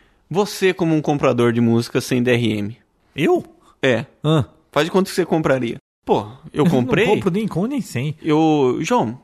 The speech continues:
Speaker 1: você tem a tal música sem D R M. Pô, passa pra mim. O que que acontece se você passar isso pra mim?
Speaker 2: Ah, vai, o meu nome, meu sic, meu R G,
Speaker 1: Vai.
Speaker 2: o nome da minha mãe.
Speaker 1: Vai
Speaker 2: A
Speaker 1: tudo
Speaker 2: cor da
Speaker 1: junto com a
Speaker 2: cueca.
Speaker 1: música. Então o pessoal que tá achando que, pô, sem D R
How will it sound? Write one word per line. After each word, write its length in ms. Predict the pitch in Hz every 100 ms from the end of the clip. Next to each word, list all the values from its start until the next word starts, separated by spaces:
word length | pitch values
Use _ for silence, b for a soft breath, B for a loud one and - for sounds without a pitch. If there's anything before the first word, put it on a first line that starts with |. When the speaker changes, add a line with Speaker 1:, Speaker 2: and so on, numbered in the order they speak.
| -
Speaker 1:
você 180 | - 185
tem 180 | 233 202
a 40 |
tal 220 | 202 196
música 440 | 180 160 160 165 165
sem 220 | - 165
D 80 | 160
R 120 | 151 120
M. 160 | 110
Pô, 200 | 113 359
passa 280 | - 113 110
pra 120 | 127
mim. 160 | 311 202
O 420 | 180 _ _ _
que 160 | - 240
que 80 | 226
acontece 460 | 190 139 120 107 -
se 40 |
você 60 | 113
passar 280 | 117 110 113
isso 120 | 110
pra 100 | 120
mim? 180 | 110 110
Speaker 2:
Ah, 560 | 135 156 143 135 117 98
vai, 360 | 95 127 135 131
o 40 |
meu 140 | 127 143
nome, 340 | 143 135 127
meu 160 | 127 117
sic, 300 | - 131 127
meu 140 | 123
R 260 | 127 123 107
G, 180 | 107 131
Speaker 1:
Vai. 220 | 135 147
Speaker 2:
o 40 |
nome 100 | 143
da 100 | 147
minha 160 | 139 123
mãe. 420 | 120 139 147 110 b b b
Speaker 1:
Vai 260 | - 131 139
Speaker 2:
A 60 | 127
Speaker 1:
tudo 220 | 156 170
Speaker 2:
cor 100 | 175
da 80 | 160
Speaker 1:
junto 120 | 143
com 60 | 151
a 40 |
Speaker 2:
cueca. 220 | 147 120
Speaker 1:
música. 280 | 117 113 -
Então 220 | 123 214
o 40 | 233
pessoal 400 | 190 - 160 165
que 100 | -
tá 80 | 143
achando 300 | 123 131 123
que, 100 | -
pô, 400 | - - - 160
sem 220 | - 175
D 60 | -
R 220 | 170 165